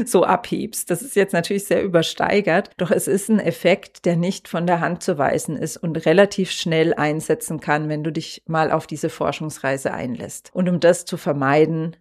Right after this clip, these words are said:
wie gesagt, nochmal zusammenfassend meine drei Punkte. Eigne dir Wissen rund um das Thema an, damit du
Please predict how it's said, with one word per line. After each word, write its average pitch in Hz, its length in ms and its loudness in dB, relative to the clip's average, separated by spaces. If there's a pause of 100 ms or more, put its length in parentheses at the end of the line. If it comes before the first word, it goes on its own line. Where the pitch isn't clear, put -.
wie 160 280 -2
gesagt, 143 560 -4
nochmal 143 560 -2
zusammenfassend 151 960 -2
meine 139 240 -2
drei 131 240 -4
Punkte. 151 640 -2 (220)
Eigne 151 400 2
dir 147 240 -2
Wissen 170 560 -2
rund 202 380 6
um 170 220 0
das 160 200 0
Thema 160 440 2
an, 165 320 -2
damit 151 380 0
du 147 420 -2